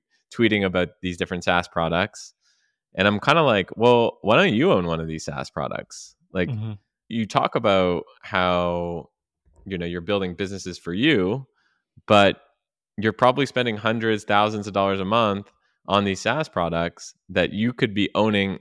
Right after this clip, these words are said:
Speaker 1: and actually building for you. And
Speaker 2: Mm-hmm.
Speaker 1: as you know, the multiples on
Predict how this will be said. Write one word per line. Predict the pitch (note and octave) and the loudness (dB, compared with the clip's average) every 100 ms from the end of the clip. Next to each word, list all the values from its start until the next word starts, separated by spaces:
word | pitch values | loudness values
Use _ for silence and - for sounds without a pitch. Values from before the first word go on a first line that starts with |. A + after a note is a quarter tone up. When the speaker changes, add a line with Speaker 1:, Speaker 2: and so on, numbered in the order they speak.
| - | 0
Speaker 1:
and | F#2+ F#2+ | 0 2
actually | A#2+ D#3+ F#3 - - | 2 2 0 -2 0
building | A#2+ C#3+ C#3+ B2 | 0 2 -2 -4
for | - A2 G2+ F#2 E2+ _ _ | 0 2 4 2 -2 _ _
you. | F#2+ A2 F#2+ - - _ _ _ _ _ _ - | -2 0 0 -4 -18 _ _ _ _ _ _ 2
And | G2 F#2+ F#2+ | 4 6 4
Speaker 2:
Mm-hmm. | - G2+ | 0 4
Speaker 1:
as | A#2+ A2+ | 4 4
you | G#2+ | 2
know, | A2 G2 | 2 2
the | F#2 | 0
multiples | G2 G#2 - G2 F#2 | -2 -4 -4 -4 -2
on | F2 F2 F2 F2 F2 E2+ | -2 -2 -2 -4 -6 -10